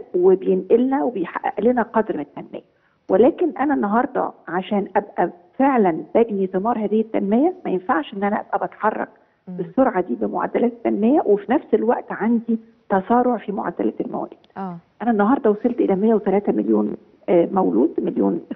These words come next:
Speaker 1: فرد. بنتكلم على زي ما كنت بقول إحنا آخر عشر سنين جبنا خمسة وعشرين مليون، آه،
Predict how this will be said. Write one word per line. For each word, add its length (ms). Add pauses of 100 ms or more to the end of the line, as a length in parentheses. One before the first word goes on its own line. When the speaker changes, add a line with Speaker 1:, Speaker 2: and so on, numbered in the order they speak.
Speaker 1:
فرد. 180 (600)
بنتكلم 640
على 260
زي 100
ما 160
كنت 220
بقول 440
إحنا 340
آخر 260
عشر 400
سنين 300
جبنا 260
خمسة 360
وعشرين 480
مليون، 380 (500)
آه، 240